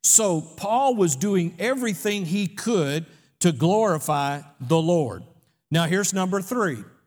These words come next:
The third thing I want you to see about Paul's thorn in the flesh, and that is this. The thorn in the flesh mentioned here is not a reference into something internal such as sickness or disease.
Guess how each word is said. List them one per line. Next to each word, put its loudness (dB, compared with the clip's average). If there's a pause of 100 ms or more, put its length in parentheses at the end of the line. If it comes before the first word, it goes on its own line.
The -2
third -2
thing -4
I -2
want -4
you -2
to -2
see 0
about -4
Paul's -4
thorn -4
in -4
the -2
flesh, -4
and -6
that -6
is 0
this. -2 (460)
The 4
thorn 0
in -4
the 2
flesh -4 (120)
mentioned 0
here -4 (300)
is 2
not 0
a 0
reference -2 (400)
into 0
something 0
internal -2
such -4
as 2
sickness 0
or -2
disease. -2